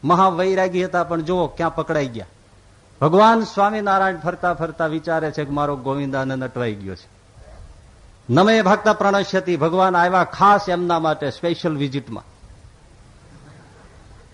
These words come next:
ગોવિંદાનંદ સ્વામીને મળ્યા. "ઓહો સ્વામી, તમે અહીંયા છો?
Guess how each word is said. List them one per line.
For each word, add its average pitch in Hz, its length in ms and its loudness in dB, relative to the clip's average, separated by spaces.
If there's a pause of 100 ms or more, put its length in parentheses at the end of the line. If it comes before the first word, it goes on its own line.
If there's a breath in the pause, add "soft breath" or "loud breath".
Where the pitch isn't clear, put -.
(680)
ગોવિંદાનંદ 175 540 2
સ્વામીને 160 300 -2
મળ્યા. 147 300 2
"ઓહો 143 340 0
સ્વામી, 160 280 -4
તમે 147 240 -4
અહીંયા 160 260 2
છો? 196 280 -2